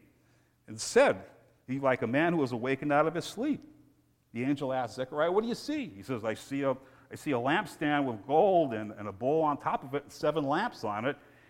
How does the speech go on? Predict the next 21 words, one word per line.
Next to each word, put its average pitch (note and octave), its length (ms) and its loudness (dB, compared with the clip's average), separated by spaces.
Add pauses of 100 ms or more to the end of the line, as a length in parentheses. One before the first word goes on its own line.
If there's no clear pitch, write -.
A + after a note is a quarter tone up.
(180)
And, C3+ 340 0
um, C3 320 2
each D3+ 160 -10
of D3+ 60 -6
the C3+ 60 -2
lamps D3+ 340 0
are D#3+ 60 0
on D#3+ 120 0
top C#3 240 2
of D#3 140 -6
it F3+ 60 -4
and C#3 180 -2
two A3 240 2
olive B3 340 2
trees G2 300 -10
by F#2+ 180 -2
it, F2 100 -6
one A#2 220 -4
on B2 260 -4 (220)
either B2 240 -8
side." C#3+ 440 2